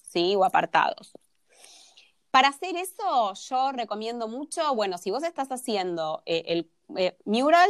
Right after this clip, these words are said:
si vos estás trabajando en equipo, porque muchas veces son varios diseñadores instruccionales y varios expertos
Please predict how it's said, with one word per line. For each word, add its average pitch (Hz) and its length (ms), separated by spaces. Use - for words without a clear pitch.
si - 200
vos 247 200
estás 247 340
trabajando 196 500
en 185 100
equipo, 311 520
porque 180 200
muchas 202 240
veces 208 320
son 185 180
varios 196 200
diseñadores 175 440
instruccionales 185 800
y 180 120
varios 196 520
expertos 202 760